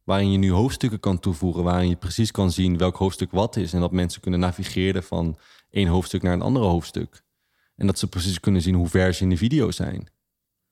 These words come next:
Welke content je ook hebt gemaakt, welke inhoud je ook hebt geschreven, we stoppen het altijd in een jasje. En dit jasje is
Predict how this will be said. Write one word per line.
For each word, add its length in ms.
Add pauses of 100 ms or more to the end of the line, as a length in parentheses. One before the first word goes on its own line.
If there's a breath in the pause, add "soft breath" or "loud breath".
(600)
Welke 240
content 380
je 60
ook 100
hebt 180
gemaakt, 420
welke 220
inhoud 300
je 60
ook 80
hebt 140
geschreven, 420
we 60
stoppen 260
het 80
altijd 260
in 80
een 140
jasje. 460 (640)
En 180
dit 180
jasje 440
is 680